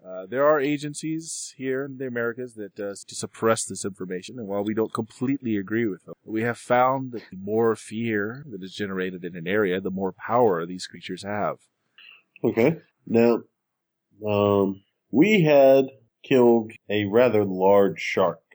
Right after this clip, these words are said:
Speaker 2: not terribly recently. Unfortunately,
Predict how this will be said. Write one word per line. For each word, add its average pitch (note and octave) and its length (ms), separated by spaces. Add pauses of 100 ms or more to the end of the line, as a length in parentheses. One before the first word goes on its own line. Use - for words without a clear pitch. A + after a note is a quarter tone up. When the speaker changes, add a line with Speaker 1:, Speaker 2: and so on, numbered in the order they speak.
(420)
Speaker 2:
not F#2 360
terribly F#2+ 520
recently. G2 760 (260)
Unfortunately, G#2 1040